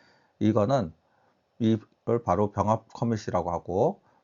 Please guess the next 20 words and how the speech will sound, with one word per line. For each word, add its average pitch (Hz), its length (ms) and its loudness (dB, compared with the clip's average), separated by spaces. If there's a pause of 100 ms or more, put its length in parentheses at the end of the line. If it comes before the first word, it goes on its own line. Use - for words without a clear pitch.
(100)
병합 120 300 2
커밋은 110 480 -2
우리가 95 720 -2
부모 120 300 -2
커밋으로, 107 500 -4
보통 107 400 -6
커밋들은 127 840 0
부모 101 300 -4
커밋이 101 720 -4 (400)
한 180 200 -4
개가 170 220 0
이렇게 95 640 -2 (100)
순차적으로 156 560 -4
연결되기 85 440 -8
때문에 92 260 -10
존재하지만은 95 880 -6 (760)
우리가 101 200 -6
병합 104 340 0
커밋은 104 800 -4
특별하게 123 720 -2